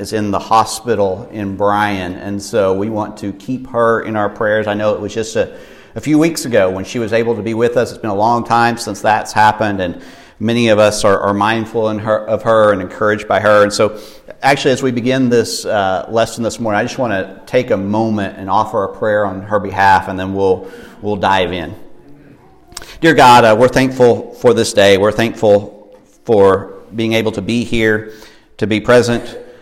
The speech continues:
um, in this worship, uh, assembly. But we're also mindful of those who are not present with us,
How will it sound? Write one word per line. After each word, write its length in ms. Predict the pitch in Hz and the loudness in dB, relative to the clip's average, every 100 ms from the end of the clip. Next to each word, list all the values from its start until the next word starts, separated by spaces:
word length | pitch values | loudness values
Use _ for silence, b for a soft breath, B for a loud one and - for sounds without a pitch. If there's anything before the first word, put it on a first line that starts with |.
| B 98 | B -4
um, 340 | 98 95 95 | 0 0 0
in 100 | 110 | 0
this 220 | 107 - | 0 0
worship, 680 | 113 117 - 110 - - - B B B - | 2 2 2 0 -2 -18 -20 B B B -4
uh, 220 | 92 92 | -2 0
assembly. 560 | 98 143 139 135 139 143 - B B B B B - | 0 2 4 4 2 -2 -10 B B B B B -2
But 100 | 127 | 4
we're 120 | 139 | 6
also 300 | 143 156 165 | 8 6 4
mindful 420 | 139 127 135 135 120 | 4 4 4 4 6
of 60 | |
those 320 | 123 127 123 | 6 6 4
who 80 | 127 | 0
are 60 | 117 | 2
not 200 | 120 - | 2 2
present 320 | 101 92 90 | -2 -2 -6
with 180 | 90 - | -8 -4
us, 280 | 101 - | -6 -8